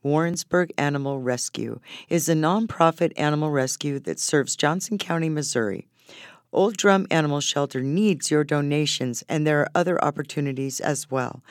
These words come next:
such as volunteering and fostering.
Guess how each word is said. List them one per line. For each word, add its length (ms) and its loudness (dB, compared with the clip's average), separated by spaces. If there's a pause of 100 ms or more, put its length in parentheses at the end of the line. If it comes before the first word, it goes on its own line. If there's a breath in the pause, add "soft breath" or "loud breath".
(120 loud breath)
such 280 0
as 120 -8
volunteering 800 0
and 200 -6
fostering. 720 -6